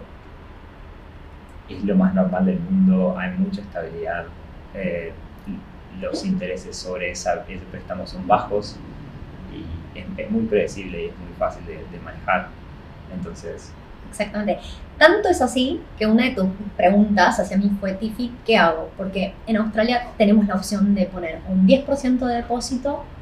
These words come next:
Speaker 2: o un veinte por ciento de depósito y pedirle el resto al banco. Yo tengo la plata para el veinte, pero ¿qué hago?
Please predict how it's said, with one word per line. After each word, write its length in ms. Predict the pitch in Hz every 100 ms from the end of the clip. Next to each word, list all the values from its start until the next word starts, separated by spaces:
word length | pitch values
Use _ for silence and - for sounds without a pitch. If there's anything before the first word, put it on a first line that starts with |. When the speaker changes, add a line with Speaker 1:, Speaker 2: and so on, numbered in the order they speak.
| -
Speaker 2:
o 60 |
un 140 | 190 196
veinte 280 | 202 202 196
por 140 | - -
ciento 300 | 185 170 160
de 160 | 156
depósito 580 | 156 151 156 - 226 - - - - 196
y 60 |
pedirle 400 | 190 202 196 190
el 80 | 175
resto 240 | 180 180
al 80 | 175
banco. 460 | 165 160 - - - - - - - - - - - - - -
Yo 140 | - 226
tengo 160 | 240
la 120 | 240 220
plata 220 | 226 233
para 140 | 233
el 80 | 233
veinte, 480 | 254 247 247 269 - - -
pero 360 | 196 180 170 - - - - - - - - -
¿qué 100 | 208
hago? 280 | 196 175